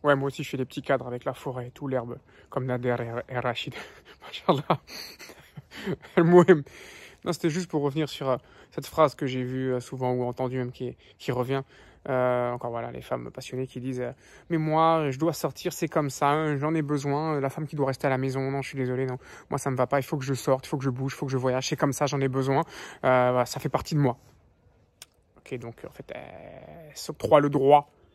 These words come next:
de transgresser une règle de din parce qu'elle a ce besoin. Ok, moi, je suis un homme, j'ai une forte libido, j'ai besoin d'avoir des rapports sexuels. C'est vrai, en plus, c'est un besoin. Beaucoup de frères, ils ressentent ça. As-sabr. Zawaj. Et as-sabr.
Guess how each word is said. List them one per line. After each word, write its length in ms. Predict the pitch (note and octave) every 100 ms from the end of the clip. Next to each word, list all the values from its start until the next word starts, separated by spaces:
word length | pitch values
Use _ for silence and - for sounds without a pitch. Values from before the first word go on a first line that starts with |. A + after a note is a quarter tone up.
| _ _
de 140 | C#3+ C3
transgresser 500 | - C3 C3 D3 D3+
une 80 | C3
règle 140 | B2+
de 60 | C3
din 180 | C3 F#3+
parce 140 | D#3+
qu'elle 120 | -
a 40 | D3
ce 80 |
besoin. 280 | C#3 D3 C#3+ - - -
Ok, 160 | F3+ C4+
moi, 140 | G#3
je 80 | F3+
suis 80 | F#3
un 120 | D3+
homme, 140 | C#3+ -
j'ai 100 | -
une 80 | C#3+
forte 220 | C3 D#3 -
libido, 320 | D3 C#3+ C#3+
j'ai 100 | -
besoin 180 | D3 D3
d'avoir 180 | D3 C3+
des 80 | C3+
rapports 200 | B2+ C3+
sexuels. 320 | - - A#2+ _ _
C'est 120 | -
vrai, 100 | D3
en 60 | A3+
plus, 120 | A3
c'est 100 | -
un 40 | C#3+
besoin. 240 | C3+ C#3 - _ _ _ _ _ _ _ _ _ _
Beaucoup 180 | C3+ D#3+
de 60 |
frères, 180 | - C4+
ils 60 | G#3
ressentent 240 | F3+ E3+
ça. 180 | E3+ - _ _ _ _ _ - _ -
As-sabr. 340 | - D#3+ C3+ - _ _ _ _ _ _ _
Zawaj. 340 | D#3 C#3 C#3+ - _ _ _ _ _ _ _ _ _ _ _
Et 80 | -
as-sabr. 320 | F3 - D#3